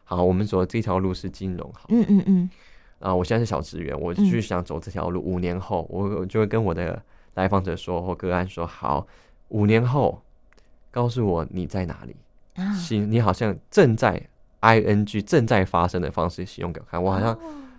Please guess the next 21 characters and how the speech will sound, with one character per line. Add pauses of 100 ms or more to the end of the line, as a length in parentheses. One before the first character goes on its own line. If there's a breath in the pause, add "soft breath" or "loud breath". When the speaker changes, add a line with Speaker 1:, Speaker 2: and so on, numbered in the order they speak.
Speaker 1:
是
有
个 (280)
摄
影
机
在
看
着， (100)
你
形
容
给
我
看，
Speaker 2:
啊。
Speaker 1:
你
在
哪
里？ (340)
Speaker 2:
嗯。